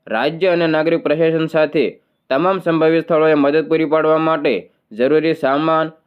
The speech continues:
અને સેવાઓ એકત્રિત કરી રહી છે. તેમાં ખોરાક, પીવાનું પાણી, દવાઓ, આપત્તિ રાહત અને માનવતાવાદી સહાય સાથે સંબંધિત અન્ય વસ્તુઓ સાથે વાહન લોડ કરવા, ઝડપી પ્રતિસાદ માટે પૂર રાહત ટીમોની તૈનાતી કરવામાં આવી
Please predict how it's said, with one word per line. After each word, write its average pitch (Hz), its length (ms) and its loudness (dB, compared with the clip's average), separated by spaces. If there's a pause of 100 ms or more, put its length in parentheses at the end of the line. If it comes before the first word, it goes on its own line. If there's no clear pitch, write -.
અને 156 220 0
સેવાઓ 170 460 2
એકત્રિત 160 420 -2
કરી 151 240 2
રહી 160 320 2
છે. 165 160 0 (320)
તેમાં 147 400 -2
ખોરાક, 156 560 0 (320)
પીવાનું 156 500 0
પાણી, 165 480 0 (220)
દવાઓ, 156 580 2 (440)
આપત્તિ 170 440 0
રાહત 160 320 0
અને 156 200 0 (460)
માનવતાવાદી 165 840 0
સહાય 160 260 2
સાથે 156 240 0
સંબંધિત 160 560 0 (240)
અન્ય 170 300 0
વસ્તુઓ 165 420 0
સાથે 160 300 0 (100)
વાહન 151 280 0
લોડ 156 220 2
કરવા, 160 380 2 (360)
ઝડપી 160 320 -2
પ્રતિસાદ 160 460 0
માટે 160 240 0
પૂર 143 280 0
રાહત 156 260 0
ટીમોની 160 460 0
તૈનાતી 147 400 -2
કરવામાં 156 540 0
આવી 156 260 -2